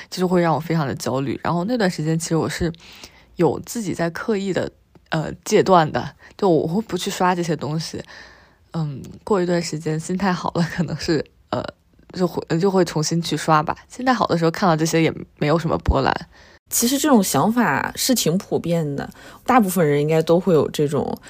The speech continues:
Speaker 2: 这种焦虑。每次我在小红书上发一个，比如说找不到工作，非常焦虑啊，非常痛苦这种帖子，或者我看别人发那种，比如说，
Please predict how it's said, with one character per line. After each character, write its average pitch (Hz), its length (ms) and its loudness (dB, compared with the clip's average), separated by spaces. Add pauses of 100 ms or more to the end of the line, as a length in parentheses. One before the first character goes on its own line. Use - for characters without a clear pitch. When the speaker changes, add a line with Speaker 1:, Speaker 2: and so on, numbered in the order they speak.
Speaker 2:
这 - 140 -2
种 156 180 2
焦 160 300 4
虑。 160 220 -2 (180)
每 180 160 6
次 247 220 8
我 185 160 12
在 175 340 6
小 170 180 2
红 160 120 0
书 185 180 2
上 170 300 4
发 180 320 2
一 165 100 0
个， 170 400 4 (140)
比 165 80 -2
如 151 80 2
说 170 120 4
找 165 160 6
不 151 80 2
到 165 140 8
工 180 180 2
作， 170 160 8
非 170 140 4
常 175 140 4
焦 180 240 6
虑 175 120 4
啊， 151 140 2
非 - 60 -6
常 180 160 0
痛 196 240 2
苦 - 260 0 (180)
这 185 140 2
种 143 420 4 (140)
帖 139 240 4
子， 78 260 -4 (420)
或 - 220 6
者 180 160 8
我 156 140 8
看 185 300 0
别 135 180 4
人 165 100 2
发 160 300 2
那 156 140 2
种， 147 200 0
比 143 60 -2
如 135 140 2
说， 156 500 0